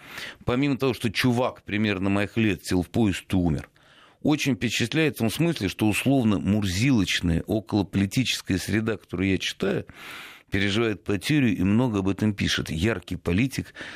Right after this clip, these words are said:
гроза губернаторов. А условно нормальные люди не пишут вообще ничего, не из какой-то вредности, а просто не знают такого яркого политика и, и ничего про него не думают. И тут вывод прямо какое-то правило вывести.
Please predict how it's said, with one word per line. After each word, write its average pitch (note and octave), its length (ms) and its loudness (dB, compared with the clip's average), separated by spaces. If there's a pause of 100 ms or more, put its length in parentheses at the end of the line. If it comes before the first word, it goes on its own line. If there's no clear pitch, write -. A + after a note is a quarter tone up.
(140)
гроза F2 360 0
губернаторов. F#2+ 720 -2
А D2 80 -2
условно D3+ 440 0
нормальные F#2+ 580 2
люди C3 380 2 (480)
не - 100 0
пишут D3 300 -4
вообще F3+ 300 0
ничего, A2+ 340 0
не G2 120 2
из F2 80 -2
какой-то C3+ 360 -2
вредности, G#2 540 -2 (360)
а - 100 -6
просто C#3+ 320 0
не D#3 120 4
знают D#3 400 2
такого G2+ 300 -2
яркого G#2 420 0
политика F#2+ 600 -2
и, - 20 2
и D#2 500 2 (300)
ничего B2+ 440 2
про C3 160 -2
него B2+ 180 4
не C3+ 120 4
думают. A2+ 460 0
И E2+ 60 0
тут G#2 240 -2
вывод F#3 280 2
прямо C3 380 -2 (380)
какое-то - 340 -2
правило C#3+ 480 0
вывести. E2+ 520 -8